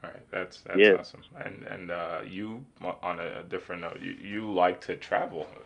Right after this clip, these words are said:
Speaker 1: from my understanding. Um, and this is just a cursory search of your Instagram.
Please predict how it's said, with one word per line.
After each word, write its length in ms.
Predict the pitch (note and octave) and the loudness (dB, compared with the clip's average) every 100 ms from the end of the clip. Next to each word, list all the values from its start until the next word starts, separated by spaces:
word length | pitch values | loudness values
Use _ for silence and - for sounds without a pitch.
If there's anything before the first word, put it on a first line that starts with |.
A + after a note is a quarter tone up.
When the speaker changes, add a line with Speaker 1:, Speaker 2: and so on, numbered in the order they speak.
| - - | -16 -14
Speaker 1:
from 220 | - E2 | -12 -4
my 160 | D#2+ | -4
understanding. 600 | D#2 D#2 - D#2+ D#2+ D#2 - | -4 -10 -8 -8 -8 -10 -10
Um, 240 | E2 D#2 - - - - - - | -12 -12 -18 -20 -20 -20 -18 -8
and 120 | E2 | -4
this 160 | F2 E2+ | -4 -4
is 60 | |
just 280 | D#2+ E2+ E2 | -4 -4 -2
a 100 | E2+ | -6
cursory 460 | - F2+ F2+ F2+ F2 | 0 -2 0 -4 -2
search 320 | - E2+ - | -4 -4 -4
of 80 | D#2+ | -4
your 100 | D2+ | -2
Instagram. 540 | D#2 - D#2 D#2+ D2+ | -4 -6 -6 -6 -8